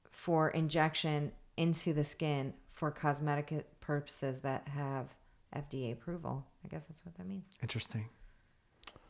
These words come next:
Speaker 2: So
Speaker 1: According to the
Speaker 2: F D A doesn't
Speaker 1: Mayo
Speaker 2: approve
Speaker 1: Cl-,
Speaker 2: of my
Speaker 1: Clinic, the pigment, the pigments most likely to cause allergic, uh, skin reactions are red, yellow, green, and blue.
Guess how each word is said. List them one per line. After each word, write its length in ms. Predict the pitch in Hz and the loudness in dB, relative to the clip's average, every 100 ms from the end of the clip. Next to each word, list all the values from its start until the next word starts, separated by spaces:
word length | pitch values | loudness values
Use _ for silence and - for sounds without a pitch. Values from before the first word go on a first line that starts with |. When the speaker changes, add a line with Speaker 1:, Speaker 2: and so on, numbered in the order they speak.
| _ | _
Speaker 2:
So 120 | - | 0
Speaker 1:
According 260 | - 170 165 | 4 6 4
to 140 | - | 4
the 80 | 165 | 4
Speaker 2:
F 40 | 165 | 6
D 20 | |
A 20 | |
doesn't 160 | 165 190 | 6 6
Speaker 1:
Mayo 80 | 175 | 6
Speaker 2:
approve 260 | - - | 4 2
Speaker 1:
Cl-, 80 | 110 | 4
Speaker 2:
of 40 | 110 | 4
my 60 | |
Speaker 1:
Clinic, 420 | 156 151 156 170 - | 4 4 0 -4 -10
the 60 | 147 | -4
pigment, 520 | 160 170 170 170 165 - | 0 2 2 2 0 -4
the 80 | - | -4
pigments 420 | - 185 185 170 | 2 4 4 6
most 240 | 175 175 180 | 6 6 6
likely 460 | 170 175 165 165 - - - | 4 6 6 4 0 -10 -2
to 100 | 190 | 6
cause 280 | 196 175 | 8 10
allergic, 560 | 175 170 165 180 - - - | 8 8 8 4 0 -2 4
uh, 200 | 170 165 | 6 6
skin 260 | - 202 | 4 4
reactions 600 | 190 175 160 156 180 170 | 6 6 6 4 2 4
are 120 | 165 | 6
red, 280 | 156 175 165 | 8 8 8
yellow, 260 | 175 170 160 | 8 8 8
green, 280 | 165 175 185 | 6 6 8
and 140 | 180 | 6
blue. 400 | 175 196 208 | 8 10 10